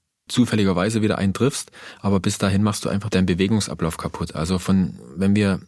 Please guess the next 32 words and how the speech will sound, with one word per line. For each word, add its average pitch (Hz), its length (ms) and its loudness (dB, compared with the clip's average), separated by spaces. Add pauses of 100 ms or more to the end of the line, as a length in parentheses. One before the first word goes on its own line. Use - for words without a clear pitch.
(140)
eine 101 520 0
Sprungeinheit 110 720 0
haben, 110 280 0
da 95 420 -4
machst 95 440 -4
du 95 60 0
maximal 95 680 2
in 90 80 -2
der 87 120 -2
heutigen 92 240 0
Zeit 85 280 -4 (140)
sechs - 280 -2
Sprünge 104 320 0
maximal. 95 600 0 (640)
Das - 240 -4
reicht 87 220 -2
dann 110 100 2
auch. 113 280 -4
Äh, 90 140 0
und 92 220 0
beim 90 300 2 (300)
Golf, 101 420 0
was - 280 -2 (440)
die 104 80 4
Sportart 104 600 -2
noch 101 160 0
ein 98 80 0
bisschen 110 240 -2
schwieriger 113 480 2
macht 98 240 0
als 92 140 0
Skispringen, 117 500 0